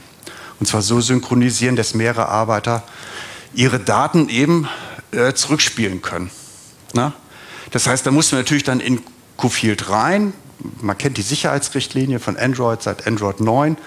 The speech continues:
Es ist schwierig, in die Dateiverzeichnisse reinzukommen, ist eigentlich nicht möglich. Die Lösung, die wir gefunden haben, ist im Prinzip erstmal, wir haben eine Datenbank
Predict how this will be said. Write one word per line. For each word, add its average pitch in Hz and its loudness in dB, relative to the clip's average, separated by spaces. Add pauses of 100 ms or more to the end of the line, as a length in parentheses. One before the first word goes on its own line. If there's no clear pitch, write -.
(340)
Es - -8
ist 104 0
schwierig, 147 0
in 113 -2
die 101 -2 (100)
Dateiverzeichnisse 123 -2
reinzukommen, 104 -2
ist - -6
eigentlich 101 -4
nicht 95 -6
möglich. 143 -2 (680)
Die 127 4
Lösung, 143 4
die 117 -4
wir 123 2
gefunden 156 0
haben, 147 4
ist 131 -2
im 113 0
Prinzip - -2
erstmal, 120 0
wir 98 -4
haben 95 -2
eine 90 -4
Datenbank 147 0